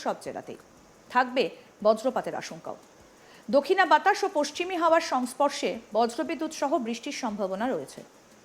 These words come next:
উত্তরবঙ্গেও উইকেন্ডে বৃষ্টির পূর্বাভাস রয়েছে। সোমবার বৃষ্টি হবে উত্তরবঙ্গের আট জেলাতে।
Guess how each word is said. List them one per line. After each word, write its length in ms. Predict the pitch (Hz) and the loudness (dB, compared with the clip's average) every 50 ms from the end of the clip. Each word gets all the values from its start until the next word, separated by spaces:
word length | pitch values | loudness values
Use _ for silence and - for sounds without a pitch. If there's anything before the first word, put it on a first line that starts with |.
| - - - - - - - - - - - - | -20 -20 -20 -20 -20 -20 -20 -20 -18 -6 -2 -2
উত্তরবঙ্গেও 540 | 294 294 392 392 320 381 370 370 403 453 427 359 | 0 2 2 4 6 4 4 6 6 6 6 6
উইকেন্ডে 380 | 330 330 339 359 349 349 381 302 247 | 4 2 0 -2 -2 0 -2 0 0
বৃষ্টির 340 | 285 302 - - 349 339 339 | -2 -4 -2 0 -2 -2 0
পূর্বাভাস 400 | 285 247 202 208 190 196 165 - - - | -2 -2 0 0 0 0 -4 -6 -6 -8
রয়েছে। 240 | 131 - - - - - - - - - - - - | -10 -10 -12 -14 -16 -18 -20 -20 -20 -20 -20 -16 -8
সোমবার 400 | - - 277 269 269 285 339 381 294 233 | -2 2 2 4 6 6 6 6 4 2
বৃষ্টি 220 | 233 247 - - 269 254 | -2 -4 -4 -4 -2 -2
হবে 140 | 262 277 320 277 | 0 2 2 2
উত্তরবঙ্গের 460 | - - 240 220 240 233 233 285 294 - - 240 247 | 0 0 -2 0 0 2 2 2 0 0 0 0 0
আট 100 | 254 247 - 202 196 | 0 0 -2 -4 -4
জেলাতে। 300 | 170 139 120 - - | -4 -4 -4 -6 -8